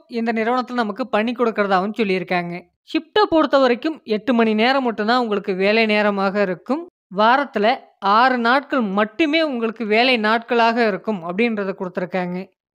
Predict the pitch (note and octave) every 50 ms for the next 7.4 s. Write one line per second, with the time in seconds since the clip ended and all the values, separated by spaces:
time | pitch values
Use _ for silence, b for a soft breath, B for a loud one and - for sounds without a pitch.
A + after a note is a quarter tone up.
0 | _ _ - A3+ B3 A#3+ B3 B3+ C4 C#4 D#4 D#4+ D#4+ D4 C4 C4+ A3 B3 A3+ A3
1 | A#3+ B3+ B3+ - C4 A#3 A#3+ C4 C4+ A#3+ A3+ A#3 A3+ - - D4 D#4 D4+ - D#4
2 | D4 D4 C4+ C#4 C#4 C#4 C4 B3 A3 A3 A3 A#3 A3+ A3+ G#3+ G#3 G#3+ A3 A3 A3
3 | G#3+ G#3 A3 G#3 - A3 A3+ A#3 G#3+ - B3+ B3+ C4+ C4+ D4 C#4+ C#4 B3+ - G#3+
4 | F#3 - G#3 G#3 G3 E3 - G#3+ A3 A3+ A3+ A#3 - - A#3 B3+ B3 C4+ C4 A#3
5 | G#3 A#3 B3 B3 A3+ G#3 G3 G3+ G#3 A3+ A#3+ A#3+ A3+ G3+ F#3 G3+ A3 A3+ A3+ G3
6 | F#3 F#3+ A#3 A3+ G3 E3+ G3 A3 A3+ G#3+ G3 F#3+ G#3 G3 G3 F#3 F3 - F3+ E3+
7 | E3 F3+ F3 F3 F3 F3+ F#3